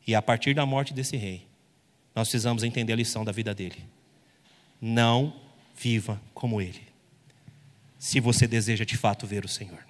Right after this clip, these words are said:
A segunda possibilidade é que ele era tão amado, tão querido,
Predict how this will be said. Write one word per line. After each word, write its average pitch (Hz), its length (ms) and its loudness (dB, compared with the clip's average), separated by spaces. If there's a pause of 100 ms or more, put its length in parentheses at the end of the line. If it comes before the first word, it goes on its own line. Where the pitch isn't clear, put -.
(1300)
A 143 100 10
segunda 208 340 10
possibilidade 196 960 6 (1040)
é 139 80 2
que 196 100 6
ele 214 140 12
era 220 160 12
tão 254 460 12
amado, 185 480 8 (720)
tão 262 240 6
querido, 196 580 4